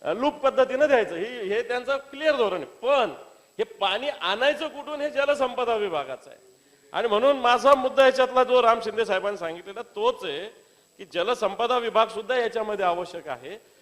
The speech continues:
कारण मी वैतरणाचा मुद्दा सांगितला की जलसंपदा विभागाने टेंडर मंजूर केलेलं आहे सभापती महोदय, पण हे एका मिनिटात होणारं काम आहे. याच्यासाठी मला वाटतं चौऱ्याऐंशी कोटीचं छोटंसं टेंडर आहे ते, परंतु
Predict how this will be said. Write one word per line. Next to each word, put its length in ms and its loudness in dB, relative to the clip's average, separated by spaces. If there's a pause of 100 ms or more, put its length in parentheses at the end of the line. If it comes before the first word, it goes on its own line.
(160)
कारण 260 -2
मी 80 -10
वैतरणाचा 640 0
मुद्दा 320 -2
सांगितला 380 -2
की 80 0
जलसंपदा 580 -2
विभागाने 260 0
टेंडर 300 0
मंजूर 260 0
केलेलं 180 6
आहे 120 4
सभापती 380 0
महोदय, 300 -4 (800)
पण 240 -2 (800)
हे 80 -2
एका 420 -2
मिनिटात 400 0
होणारं 320 0
काम 180 0
आहे. 80 -4
याच्यासाठी 380 -2
मला 80 -2
वाटतं 180 -2
चौऱ्याऐंशी 440 0
कोटीचं 420 -6
छोटंसं 320 2
टेंडर 320 0
आहे 80 -6
ते, 180 -10 (640)
परंतु 340 -4